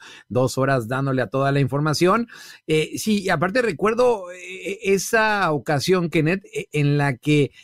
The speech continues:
de un jalón, eh, en esa misma junta, eh, definieron dos mundiales. Uno fue Rusia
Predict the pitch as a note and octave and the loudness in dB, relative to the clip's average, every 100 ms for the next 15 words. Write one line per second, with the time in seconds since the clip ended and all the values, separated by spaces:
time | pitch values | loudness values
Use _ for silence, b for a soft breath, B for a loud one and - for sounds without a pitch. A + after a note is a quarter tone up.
0 | B B - A#2+ E3 E3+ F3+ G#3+ A#3+ A#3 | B B -10 0 2 4 4 2 0 0
1 | B3 A3 G#3 - _ C3+ - D3 D#3+ F3 | 2 2 0 -6 _ -18 -4 2 2 2
2 | A3 E3 D#3+ E3 D#3+ D#3+ D#3+ E3+ F#3 B | 0 0 0 -2 -2 -2 -2 -2 -4 B
3 | B B _ C3+ C3 B2+ C3 A#2+ C3+ E3 | B B _ -4 0 0 -2 -2 0 0
4 | D#3+ - - B2 G#3 G#3+ F#3+ G3 A#3+ D4+ | -2 -8 -14 -2 0 2 0 -2 0 0
5 | F3+ - - _ C#3+ B2 F#2+ A2+ D3 F#3+ | -2 -4 -14 _ -2 -2 -2 -2 0 0
6 | B3 C#4 | -2 -4